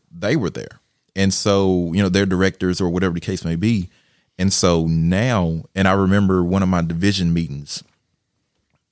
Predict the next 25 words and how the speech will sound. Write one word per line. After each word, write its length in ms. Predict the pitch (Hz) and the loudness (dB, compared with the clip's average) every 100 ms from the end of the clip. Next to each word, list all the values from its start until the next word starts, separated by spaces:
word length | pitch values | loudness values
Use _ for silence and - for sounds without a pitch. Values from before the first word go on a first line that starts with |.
| _ | _
um, 380 | 90 87 82 73 | -6 -4 -2 -4
you 100 | 90 | -6
know, 100 | 85 - _ _ | -6 -8 _ _
I 120 | - - | -16 -6
came 300 | 101 95 92 | 0 4 4
in 300 | 92 90 87 | 4 4 4
and 240 | 82 82 | 4 2
was, 380 | 80 78 - - - _ _ _ _ _ _ _ _ _ _ | 0 -2 -6 -8 -20 _ _ _ _ _ _ _ _ _ _
um, 480 | 87 85 85 80 78 - _ _ _ _ _ _ _ _ _ _ _ _ | -2 2 2 0 -4 -10 _ _ _ _ _ _ _ _ _ _ _ _
like, 160 | 92 76 | -8 -4
"Okay, 360 | 76 - 87 85 | -4 -2 0 0
this 320 | 82 98 - | 2 0 0
is, 260 | 90 87 - | -2 -4 -2
you 80 | 101 | 0
know, 80 | |
what 200 | 87 90 | 2 0
we're 100 | 78 | 0
gonna 200 | 85 82 | -2 -2
do." 460 | 80 87 98 95 90 - - | 0 2 4 4 0 -4 -6
And 140 | 95 92 | 2 2
even 200 | 107 95 | 4 2
before 400 | 87 - 104 98 | 0 2 4 4
my, 340 | 87 82 76 55 - | 2 0 -4 -8 -12
my 160 | 85 | -4
meeting, 580 | 85 92 107 87 80 87 | 2 4 4 2 0 -2